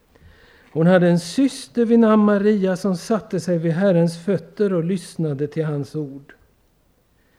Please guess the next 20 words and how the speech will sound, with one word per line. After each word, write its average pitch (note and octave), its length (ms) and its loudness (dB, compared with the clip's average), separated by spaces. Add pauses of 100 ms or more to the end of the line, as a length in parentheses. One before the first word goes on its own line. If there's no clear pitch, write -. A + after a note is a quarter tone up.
(680)
Men G3 220 4
Marta G3 420 0
tänkte G3+ 500 0
på G3 120 -4
allt D3+ 420 0
hon D#3 200 0
hade D3+ 300 -2
att B2+ 120 -12
ordna D3 560 -2
med. E3+ 200 -4 (340)
Hon A3 240 0
kom A3+ 280 6
och A3+ 80 4
ställde G3 640 2
sig A3 200 -2
framför G#3 400 0
Jesus G3+ 540 -2
och F#3+ 100 -4
sa: E3 360 -2 (840)
"Herre, D#3+ 480 2